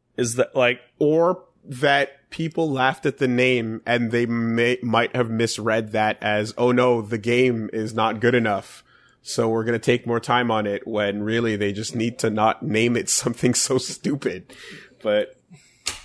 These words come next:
Speaker 2: I digress. Link's Awakening.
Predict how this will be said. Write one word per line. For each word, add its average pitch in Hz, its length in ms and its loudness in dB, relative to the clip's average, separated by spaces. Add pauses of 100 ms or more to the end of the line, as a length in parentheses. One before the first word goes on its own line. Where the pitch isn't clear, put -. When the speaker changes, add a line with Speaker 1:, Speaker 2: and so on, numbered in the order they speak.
(680)
Speaker 2:
I 117 160 0
digress. 92 680 -8 (500)
Link's 165 280 0
Awakening. 156 600 0